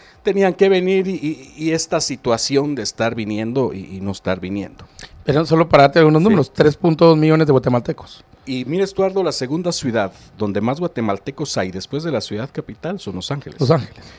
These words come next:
Speaker 1: Y yo, y eso es el punto al que yo quiero hablar, el punto de economía y el punto de intereses económicos.
Speaker 2: Ujú.
Speaker 1: Eh, nadie daba, eh, nada por los migrantes hasta que nos dimos cuenta que el producto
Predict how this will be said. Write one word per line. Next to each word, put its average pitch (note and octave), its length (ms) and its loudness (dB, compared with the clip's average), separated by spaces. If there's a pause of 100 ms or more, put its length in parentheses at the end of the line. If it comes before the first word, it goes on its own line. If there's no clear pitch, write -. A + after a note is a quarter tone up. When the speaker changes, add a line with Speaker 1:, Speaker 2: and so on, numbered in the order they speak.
Speaker 1:
Y E3 120 -2
yo, B3+ 180 8
y F#3+ 120 2
eso B3+ 180 2
es C4 80 -4
el B3 100 4
punto B3+ 320 0
al F3+ 140 4
que C#3+ 80 -2
yo F3 120 -2
quiero F#3+ 220 2
hablar, F3+ 260 0
el G2+ 120 -4
punto E3+ 280 -4
de D#3 60 0
economía A2 460 -2
y - 20 -4
el D3+ 120 -4
punto C3+ 280 -4
de A2+ 60 0
intereses F#2 460 -10
económicos. G2+ 680 -12
Speaker 2:
Ujú. A2+ 240 -2 (1300)
Speaker 1:
Eh, F#3 260 6 (840)
nadie G3+ 580 2
daba, D#3+ 540 2
eh, A#2 180 -4
nada D3+ 420 -2
por A#2 140 -6
los G#2+ 160 -4
migrantes C#3+ 800 -8 (1700)
hasta F#3 600 0 (200)
que - 100 -4
nos A#2+ 160 -4
dimos D#3+ 260 -6
cuenta E3 360 -4
que - 120 -10
el A#2 100 -4
producto B2+ 800 -4